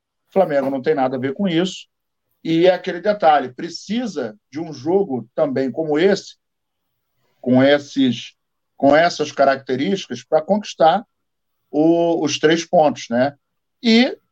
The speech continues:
também não tem nada a ver com o que tá acontecendo com o Santos, que é o próximo adversário. Então, assim,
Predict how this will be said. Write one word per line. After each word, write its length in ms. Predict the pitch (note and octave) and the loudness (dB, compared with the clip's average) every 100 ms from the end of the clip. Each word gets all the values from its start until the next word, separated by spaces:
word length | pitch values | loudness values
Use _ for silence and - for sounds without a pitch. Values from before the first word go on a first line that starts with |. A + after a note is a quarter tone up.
| _ | _
também 400 | - A#3+ G3 G3 | 0 2 2 2
não 200 | G3+ F#3 | 2 -2
tem 180 | F3 F3 | -2 -2
nada 300 | D#3+ G#3+ G3+ | 0 2 0
a 20 | |
ver 240 | C3+ D#3 E3+ | 0 -2 -4
com 120 | D#3 | -8
o 20 | |
que 120 | - | -8
tá 120 | - C#3+ | 0 0
acontecendo 640 | D3 C3+ D3 - C#3 C3 | 0 -8 -8 -6 -8 -6
com 100 | E3+ | -8
o 60 | D#3 | -8
Santos, 520 | - F3+ A#3+ - - _ _ _ _ _ | 0 0 0 -8 -20 _ _ _ _ _
que 80 | - | 2
é 40 | C3 | 2
o 120 | B2 | 2
próximo 440 | C3+ C3+ C3+ C3+ | 2 2 0 -8
adversário. 720 | B2+ C#3 C#3 - D3+ G3 F#3+ | -4 -2 -4 0 2 4 0
Então, 320 | A2 - E3+ G#3+ | -6 -8 -4 -4
assim, 440 | G3+ F#3+ D3 | -4 -4 -4